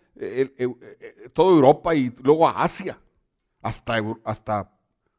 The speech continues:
Roma fue a dar, España. La iglesia empezó a crecer. Y al principio, la gente,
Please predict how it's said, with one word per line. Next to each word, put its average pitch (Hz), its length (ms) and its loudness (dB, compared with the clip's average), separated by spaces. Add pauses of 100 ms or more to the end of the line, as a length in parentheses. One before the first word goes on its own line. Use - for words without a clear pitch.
(100)
Roma 185 440 2
fue 160 160 0
a - 20 4
dar, 151 240 2
España. 202 640 -6 (3500)
La 156 140 -2
iglesia 180 260 4
empezó 185 240 -6
a 196 40 -6
crecer. 196 400 -10 (4000)
Y 151 80 8
al 170 100 4
principio, 170 800 -2 (1400)
la 143 220 -10
gente, 214 420 -2